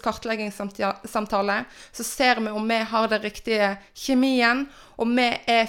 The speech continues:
fit for fight til å jobbe sammen. Kontakt meg på post at kristinehimle dot N O, så finn meg tid som passer oss begge.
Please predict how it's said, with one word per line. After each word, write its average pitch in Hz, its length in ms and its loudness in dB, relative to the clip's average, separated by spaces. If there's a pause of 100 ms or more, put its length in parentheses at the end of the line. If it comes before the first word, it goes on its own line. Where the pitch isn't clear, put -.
(120)
fit 254 180 -2
for 233 140 -6
fight 240 460 0 (100)
til 233 240 0
å 214 80 0
jobbe 202 540 0 (180)
sammen. - 640 -6 (180)
Kontakt 247 560 -2
meg 233 180 -2
på 233 140 -2 (160)
post - 420 -4
at 208 300 0
kristinehimle 208 800 -2 (280)
dot - 380 0
N 180 220 -4
O, 196 80 -12 (100)
så - 160 -6
finn 269 400 0
meg 226 160 -2
tid 247 240 -4
som - 240 -4
passer 190 400 -6
oss - 100 -14
begge. - 300 -8